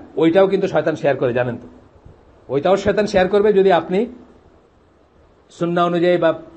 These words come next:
proper ইসে না হয়। তারপরে যখন দেখবেন আপনার ছেলে আপনার কথা শোনে না, বা আপনার ছেলে সারা রাত Facebook-এ বসে থাকে, আপনি আফসোস করার কোনো কারণ নেই। আপনি এটার বীজ বপন করছেন অনেক বছর আগে, বিশ ত্রিশ বছর আগে এটার বীজ বপন করছেন যে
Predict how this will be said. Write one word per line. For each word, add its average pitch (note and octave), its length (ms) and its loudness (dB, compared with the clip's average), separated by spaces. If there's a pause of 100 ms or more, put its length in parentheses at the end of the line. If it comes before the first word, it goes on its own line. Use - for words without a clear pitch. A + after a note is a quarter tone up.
(140)
proper D#3 280 0
ইসে D#3 200 -4
না C#3 140 -4
হয়। A#2 120 -4
তারপরে F3 340 -2
যখন G#3+ 180 0
দেখবেন G3 260 -2
আপনার F#3 200 -2
ছেলে F3+ 200 -2
আপনার F3 180 -2
কথা E3 200 -2
শোনে E3 220 -4
না, D#3+ 140 -6 (800)
বা D3 100 -2
আপনার D3 180 -6
ছেলে D#3+ 200 -4
সারা D3+ 220 -2
রাত D#3 200 -2
Facebook-এ D3 300 -4
বসে C#3+ 220 -4
থাকে, C#3 200 -4
আপনি C3+ 240 -4
আফসোস C#3 240 -8
করার D#3+ 140 -4
কোনো D#3 200 -6
কারণ C3 260 -4
নেই। A#2 120 -4
আপনি C#3 240 -6
এটার D3 180 -4 (360)
বীজ D3+ 180 -2
বপন D#3+ 280 -2
করছেন D#3 280 -4
অনেক D3 200 -6
বছর C#3+ 260 -6
আগে, A2+ 220 -4 (680)
বিশ C3+ 200 -12
ত্রিশ D3 200 -6
বছর C#3+ 240 -4
আগে C#3 160 -2
এটার C3+ 140 -4
বীজ B2 200 -4
বপন A#2+ 240 -6
করছেন A2+ 300 -8
যে G#2+ 220 -8